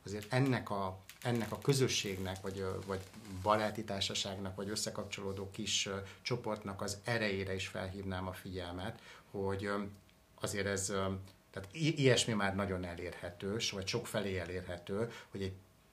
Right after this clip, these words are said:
persze ez a legnehezebb ilyenkor mondjuk társaságba menni, de egyszerűen egy biztonságos környezetben, ahol én meg tudom mutatni azt, hogy én min megyek keresztül,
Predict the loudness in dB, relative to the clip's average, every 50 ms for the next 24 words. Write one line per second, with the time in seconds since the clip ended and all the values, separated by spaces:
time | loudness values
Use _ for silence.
0 | -20 -20 -20 -20 -20 -20 -20 -18 -8 -4 -2 0 0 0 0 0 0 0 0 0
1 | 0 0 0 0 0 -2 -2 -4 -2 -4 -4 -4 -4 -6 -6 -6 -6 -4 -4 -6
2 | -4 -4 -6 -8 -8 -6 -6 -4 -2 0 0 2 2 2 2 2 -2 -6 -6 -6
3 | -6 -4 -4 -4 -4 -6 -4 -2 -2 -2 -2 -4 -10 -14 -16 -12 -6 -4 -4 -2
4 | -2 -2 -2 -2 -2 0 -2 -2 -2 -2 -2 0 0 0 2 2 0 0 -2 -2
5 | -4 -4 -4 -2 -2 0 0 0 0 -2 -2 -2 -2 -2 -2 -2 -2 -2 -2 -2
6 | 0 0 0 0 0 -2 0 -2 -2 0 0 0 -2 -2 -2 -2 -4 -4 -4 -4
7 | -2 -2 0 0 0 -2 -2 -2 -6 -4 -4 -4 0 2 2 2 2 0 -4 -6
8 | -10 -10 -8 -6 -6 -2 -2 -4 -2 -2 -4 -4 -4